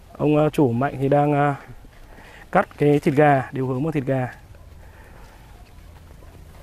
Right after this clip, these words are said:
À, cái việc điều hướng cho ăn trên tay này rất là cần thiết với cả những cái giống chó làm việc nhá.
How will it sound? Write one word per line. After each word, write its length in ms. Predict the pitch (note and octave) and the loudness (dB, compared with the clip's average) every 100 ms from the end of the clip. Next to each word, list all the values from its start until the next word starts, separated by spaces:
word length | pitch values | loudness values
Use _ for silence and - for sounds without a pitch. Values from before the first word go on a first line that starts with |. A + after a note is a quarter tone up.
| - | -12
À, 280 | - C#3 C#3 C3 | -4 0 0 2
cái 100 | D#3 | 4
việc 140 | F#3+ | 4
điều 160 | D#3+ C#3+ | 6 6
hướng 320 | D3+ D#3+ A3+ | 6 6 4
cho 120 | F3 | 4
ăn 80 | E3 | 4
trên 140 | D#3+ | 2
tay 180 | D#3+ E3+ | 4 4
này 220 | D3+ C#3 | 6 4
rất 140 | C#3+ A3 | 2 2
là 60 | |
cần 180 | D3+ D3 | 0 0
thiết 260 | - A#3+ C#3+ | 2 0 2
với 180 | C#3+ | 2
cả 80 | F#3 | 2
những 160 | B2 C3+ | 0 -4
cái 100 | C#3 | -2
giống 160 | C#3 | -2
chó 360 | C#3+ C#3+ C3+ D3+ | -2 0 2 2
làm 160 | F#3 C#3+ | 2 2
việc 240 | D#3 C#3 | 0 2
nhá. 100 | F#3+ | -2